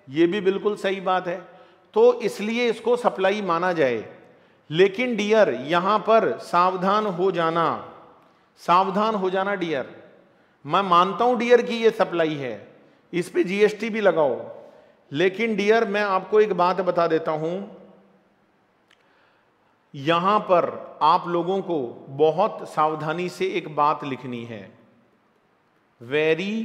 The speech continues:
very important। लिख लो, if gift not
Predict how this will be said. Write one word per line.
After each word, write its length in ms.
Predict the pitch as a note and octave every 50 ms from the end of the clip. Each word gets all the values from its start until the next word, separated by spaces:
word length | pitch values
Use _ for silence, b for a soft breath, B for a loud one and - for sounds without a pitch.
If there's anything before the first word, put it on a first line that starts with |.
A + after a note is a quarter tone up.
| A3+ - - A#2+ A#2+ C3
very 300 | C#3+ D3+ D3+ D#3 F3+ F#3+ F#3+ -
important। 840 | - D#3 C#3+ C3+ C#3 C#3 B2+ A#2+ A#2+ B2+ B2+ A#2+ A2+ A2 G#2 - - - - _ _ _ _ _ _ _ _ _ _ _ _ _
लिख 260 | - D#3 F3+ F#3 F#3 F3+
लो, 180 | D3+ C3+ B2+ G#2+ G2 - - - - - - _ _ _ _ _ _ _ _ _ _ _ _ _ _ _ _ _ _ _ _ _ _ _ _ _ _ _ _ _ _ _ -
if 200 | F3 G#3 G3+ - - G#3+ A3+ G#3 F3+ E3 E3 E3+ F#3 G3 G#3 - - - - - - - A#2+ A2+ B2
gift 400 | F3 A3 A3+ - - - - C#3+ A#2+ G#2+ - - - - - - _ _ _ _ _ _ _ _ _ _ _ _ _ _ _ _ _ _ _ _ _ _ _ _ _ _ _ _ _ _ _ _ _ _ _ _ _ _ _ _ _ _ _ _
not 580 | C3+ C3+ C#3+ D3 D3+ E3+ F3+ F#3+ G#3 A3 - -